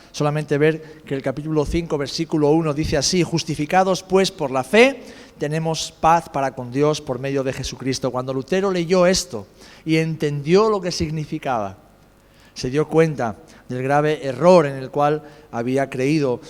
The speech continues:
durante gran parte de su vida y de que la salvación era por fe. Amén. Pero hoy vamos a, a meditar,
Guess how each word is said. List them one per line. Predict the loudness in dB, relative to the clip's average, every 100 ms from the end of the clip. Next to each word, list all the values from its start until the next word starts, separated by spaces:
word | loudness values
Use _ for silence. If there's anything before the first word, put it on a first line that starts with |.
| -12 -6
durante | -6 -4 -6
gran | -4 -4
parte | -4 -4 -4
de | -4
su | -4 -2
vida | 0 0 -2 -8 -20 _ _ _ -16
y | -8
de | -6
que | -4
la | -6
salvación | -6 -8 -6 -6 -6 -10 -20 _ _ _ _ _ _ _ _
era | -6 -6
por | -6
fe. | -8 -10 -10 -16 -20 -14
Amén. | -4 0 0 -4 -16 -20 -20 -20 -2
Pero | 4 6 6 2
hoy | 0 2
vamos | 0 0
a, | 2 2 0 -4
a |
meditar, | -6 -6 -2 2 2